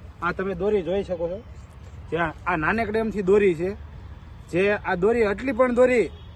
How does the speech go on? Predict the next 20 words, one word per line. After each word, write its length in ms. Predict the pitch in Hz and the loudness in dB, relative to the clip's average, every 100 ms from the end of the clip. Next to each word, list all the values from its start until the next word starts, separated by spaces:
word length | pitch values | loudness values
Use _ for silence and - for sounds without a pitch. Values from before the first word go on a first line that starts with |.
| - - | -18 -2
એક 140 | 196 196 - - | 0 0 -2 0
જરીક 200 | 214 247 | 2 2
કટકો 340 | 247 240 269 | -2 2 2
પણ 180 | 240 240 | 2 2
દોરી 340 | 233 233 220 165 - | 2 4 4 2 2
કોઈ 180 | 208 | 2
બી 140 | 214 226 | 4 4
અબોલ 280 | 190 220 190 | 6 6 6
જીવને 380 | 175 202 190 | 4 2 0
ઘાયલ 300 | 143 151 180 | -2 0 2
કરી 200 | 160 170 | 2 -2
શકે 200 | 156 156 | -4 -6
છે. 60 | 156 | -8
આ 40 | |
તમે 200 | 147 156 147 - - - - | -6 -6 -8 -10 -18 -20 -6
લાઈવ 200 | 160 190 196 | 2 4 6
ઉદાહરણ 440 | 196 208 190 175 | 4 4 4 2
જોઈ 160 | 156 165 | 0 0
રહ્યા 160 | 165 | -2
છો. 180 | 156 190 | -4 -8